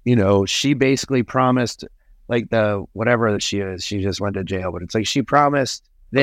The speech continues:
Speaker 1: this, and so
Speaker 2: medical
Speaker 1: everyone
Speaker 2: woman?
Speaker 1: Yeah, or like WeWork, they promised this, so they got a whole bunch of funding.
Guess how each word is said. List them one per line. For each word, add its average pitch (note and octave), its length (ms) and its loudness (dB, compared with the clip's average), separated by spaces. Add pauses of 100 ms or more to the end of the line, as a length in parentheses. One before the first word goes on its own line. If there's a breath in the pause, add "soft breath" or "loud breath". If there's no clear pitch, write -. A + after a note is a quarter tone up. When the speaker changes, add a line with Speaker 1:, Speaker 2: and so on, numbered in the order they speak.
Speaker 1:
this, G#2 120 -2
and G2+ 60 -6
so G#2 60 -4
Speaker 2:
medical A2 240 0
Speaker 1:
everyone A2+ 260 2
Speaker 2:
woman? A#2 240 -16 (420)
Speaker 1:
Yeah, B2+ 180 4
or G#2 160 2
like G#2 160 4
WeWork, A2+ 500 2
they G2+ 140 -6
promised C#3 640 0
this, C3 260 0
so - 200 -2
they G2+ 120 -2
got A2+ 160 0
a A2 60 0
whole A#2+ 180 -2
bunch A#2 220 -2
of G#2 80 -10
funding. A#2+ 420 -2